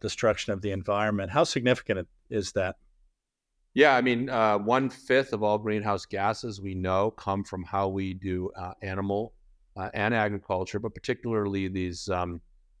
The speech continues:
Speaker 2: uh, these feedlots, um, and, and
Speaker 1: Industrial farming and
Speaker 2: industrial farming. Uh, it's, it's quite a big chunk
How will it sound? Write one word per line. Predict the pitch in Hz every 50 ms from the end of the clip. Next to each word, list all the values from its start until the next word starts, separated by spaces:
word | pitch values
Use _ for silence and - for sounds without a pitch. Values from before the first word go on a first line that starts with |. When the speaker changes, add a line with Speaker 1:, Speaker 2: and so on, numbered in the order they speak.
| _ _ _ - - - _ -
Speaker 2:
uh, | 95 92 90 90 90
these | 92 92 90 - -
feedlots, | - 110 107 101 101 101 107 110 110 110 - - - - - -
um, | 98 95 92 90 87 85 85 85 85 85 82 80 - - - _ _ _ _ _ _ _ _ _ _ _ _ _ _ _ _ _ _ - - -
and, | 101 95 90 90 90 92 -
and | 120 113
Speaker 1:
Industrial | 107 135 135 135 - - - 113 98
farming | 92 - - 113 113 113 117 117 117 113 110 - -
and | 123 113 110
Speaker 2:
industrial | 110 107 101 - - 107 95
farming. | - - 107 101 98 98 98 98 95 95 95 92 - _ _ _ _ _ _ _ _ -
Uh, | 98 98 92 92 90 90 87 85 90 92 - - 110
it's, | 104 98 95 - - -
it's | - - 101 92 - - - - -
quite | - - - - 113 110 107 107 107 - _ _ _ _ _ _ _ _ _ _ _ _ _
a | 107 95
big | 90 87 95 107 101 98 90 - - -
chunk | - - - 104 92 - - - -